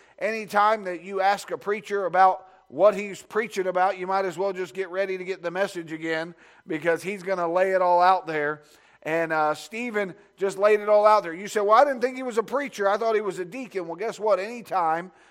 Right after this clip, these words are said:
it's about the gospel, he commands all of his children to be preachers of the gospel.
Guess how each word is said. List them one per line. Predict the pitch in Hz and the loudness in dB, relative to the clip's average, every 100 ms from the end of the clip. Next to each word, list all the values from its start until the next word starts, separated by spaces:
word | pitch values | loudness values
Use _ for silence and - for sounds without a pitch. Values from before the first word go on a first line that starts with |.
| - | -10
it's | 170 190 | -6 0
about | 196 202 165 | 2 2 0
the | 170 | -2
gospel, | 180 202 175 160 170 | 2 2 0 -6 -8
he | 185 | -8
commands | 190 196 185 156 | -8 -6 -6 -6
all | 156 214 214 | -2 0 2
of | 175 | 0
his | 156 | -6
children | - 202 180 160 | -4 -4 -4 -8
to | 156 | -12
be | 151 | -12
preachers | - 196 160 139 | -10 -10 -10 -12
of | 143 | -8
the | 143 | -6
gospel. | 143 131 - - - | -4 -4 -6 -16 -20